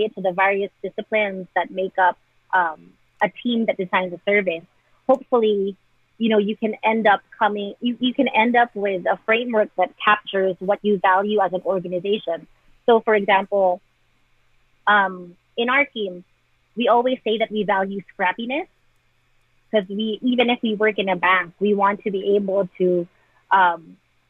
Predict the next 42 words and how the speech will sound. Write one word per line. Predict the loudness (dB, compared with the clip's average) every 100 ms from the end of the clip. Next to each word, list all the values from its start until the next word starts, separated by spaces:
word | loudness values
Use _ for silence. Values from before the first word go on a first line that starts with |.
| -6
still | 0 0 2
think | 0 0 0
lean. | -2 0 -2 -2 -4 -8 _ _ _ _ _
We're | -2 2
very | 4 2 2
inspired | -2 2 2 2 0
by | -2
the | 0
whole | 0 0
lean | 0 -4 -6
startup | -2 0 2 -2 _ -12
methodology, | -8 -2 0 2 0 -2 -4
where | -2 -2 -2
it's, | -6 -10 _ _ _ _ -4
you | 0
know, | 2
you | 0
try | 2 2
to | 0
ship | -2 -4 -4 -4
something | -6 -6 -10 -2
fast | 0 0 0
and | -6 -2
then | -2 -2
you | 0
learn | 2 2 2 -2
and | -6 -4
then | -2
you | 2
apply. | 0 2 2 2 0 -12 _ _ _
We're, | 0 2 0
we're | -2
trying | 0 0 -2 -8
to, | -6 -4 -6
to | -4
replicate | -2 -2 -4 -6 -6 -4
that, | -4 -4
but | -8
within | -6 -4 -2 -2 -2
a |
very | -2 -2 -2 -6 -8
structured | -6 -4 -4 -2 -2 0 -2 -4